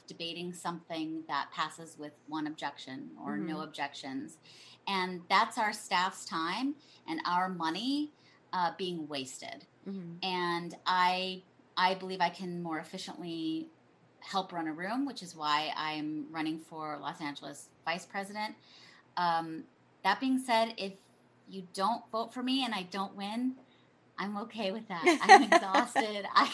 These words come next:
Speaker 1: could, I could use the time to myself. I, I do think that my own career has taken a bit of a backseat, um, to my volunteer efforts. But I think, again, I just want us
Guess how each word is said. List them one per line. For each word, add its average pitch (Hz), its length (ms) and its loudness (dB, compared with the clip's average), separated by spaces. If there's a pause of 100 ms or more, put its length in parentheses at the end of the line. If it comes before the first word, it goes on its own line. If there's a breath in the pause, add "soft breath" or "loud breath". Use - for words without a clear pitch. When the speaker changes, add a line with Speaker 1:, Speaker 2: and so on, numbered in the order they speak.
Speaker 1:
could, - 280 4
I 269 100 8
could 262 260 2
use 247 400 0 (680 loud breath)
the 277 160 6
time 240 440 6
to 277 120 2
myself. 214 720 4
I, 190 240 4 (100)
I 190 120 2
do 202 240 -6
think 190 360 -8
that - 220 -2
my 165 420 0
own 180 160 -4
career 170 300 -6
has 180 160 -8
taken 175 260 -10
a 160 60 -10
bit 165 180 -10
of 160 100 -10
a 156 40 -14
backseat, 220 680 -6 (600 soft breath)
um, 170 440 -4 (400)
to 180 480 -8 (300)
my 175 180 -2
volunteer 160 540 -2
efforts. 247 600 -4 (460 soft breath)
But 180 140 6
I 185 60 2
think, 208 320 -8 (100)
again, 190 540 0 (1600)
I 240 100 0
just 254 220 -6
want 254 160 2
us - 120 -4